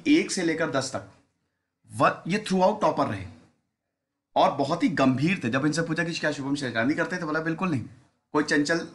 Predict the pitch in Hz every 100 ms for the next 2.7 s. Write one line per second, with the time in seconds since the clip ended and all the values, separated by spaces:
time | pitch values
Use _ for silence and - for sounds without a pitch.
0 | - _ _ 202 202 208 190 139 113 101
1 | 95 95 - 113 107 117 143 165 160 127
2 | 127 143 127 143 123 101